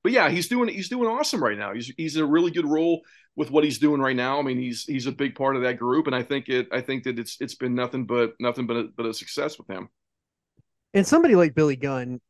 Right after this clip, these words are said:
Speaker 2: y-, he's had success everywhere he's went, and he's really had a lot of success with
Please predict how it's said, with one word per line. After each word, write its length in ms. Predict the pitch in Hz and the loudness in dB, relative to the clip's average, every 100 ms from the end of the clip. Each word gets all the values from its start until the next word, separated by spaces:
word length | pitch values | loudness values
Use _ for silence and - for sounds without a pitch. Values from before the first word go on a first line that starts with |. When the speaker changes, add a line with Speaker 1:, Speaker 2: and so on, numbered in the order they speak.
| _ _ _ _ 190 | _ _ _ _ -2
Speaker 2:
y-, 140 | 175 | -2
he's 260 | - 185 175 | 4 4 6
had 280 | 175 160 143 _ _ _ _ - | 4 4 -2 _ _ _ _ -6
success 540 | - 180 208 240 - 180 | -4 0 2 2 2 4
everywhere 340 | 170 165 156 | 6 8 6
he's 160 | 139 117 | 4 0
went, 380 | 123 120 120 - - | -4 -4 -8 -12 -4
and 180 | 147 147 | 0 2
he's 300 | 147 135 135 | 2 0 6
really 220 | 175 180 | 8 10
had 160 | 156 143 | 8 6
a 20 | |
lot 160 | 135 | 6
of 80 | 135 | 4
success 500 | - 139 139 127 - | 0 -2 0 0 -2
with 200 | 139 135 | -2 -2